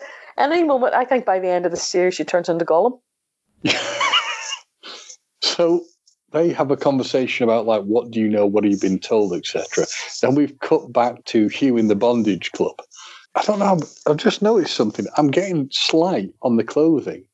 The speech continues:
Speaker 2: I don't know if you ever watched it, but, like, the Babylon Five vibe in
Speaker 1: I
Speaker 2: some of
Speaker 1: have, that is one of the things on my list that I have to watch. It and Battlescar, Battlescar? <laughs> There we go.
Speaker 2: Yeah.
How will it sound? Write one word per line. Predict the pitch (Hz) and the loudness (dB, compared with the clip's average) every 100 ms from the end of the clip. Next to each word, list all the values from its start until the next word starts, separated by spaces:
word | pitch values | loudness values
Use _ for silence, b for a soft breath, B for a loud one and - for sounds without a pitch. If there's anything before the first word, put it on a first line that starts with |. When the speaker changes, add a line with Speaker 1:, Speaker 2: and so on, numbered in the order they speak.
| _ - | _ -6
Speaker 2:
I | |
don't | - 127 | 0 2
know | 113 | 2
if | |
you | 110 | 2
ever | 107 | 2
watched | 110 135 - | 2 0 -4
it, | 98 - | -12 -6
but, | 110 - | -6 -2
like, | 104 101 | -4 -2
the | |
Babylon | 107 120 120 120 117 110 | 0 2 2 2 2 0
Five | - 123 131 160 131 - | -2 -2 2 0 0 -2
vibe | 135 170 202 - _ _ | 0 0 -2 -4 _ _
in | 117 | -2
Speaker 1:
I | - | 0
Speaker 2:
some | - 285 | 0 2
of | 143 | 0
Speaker 1:
have, | 285 - _ | -2 -8 _
that | 185 262 294 | -4 -2 2
is | 285 - _ | 0 -2 _
one | 247 | -12
of | - | -12
the | _ _ | _ _
things | 202 | 0
on | 190 | 2
my | 185 185 | 2 2
list | 180 175 | 2 0
that | 180 170 | 0 0
I | |
have | 175 170 - | 0 -2 0
to | |
watch. | 160 160 - | 0 0 0
It | 226 - | -2 -2
and | 196 | 0
Battlescar, | 185 170 - - 175 175 - - _ | 2 0 -2 0 2 2 -4 -20 _
Battlescar? | 285 311 - 403 415 | 0 0 -4 -4 -4
<laughs> | 262 226 | -2 0
There | 208 | 2
we | 175 | 4
go. | 135 - | 2 0
Speaker 2:
Yeah. | - | -4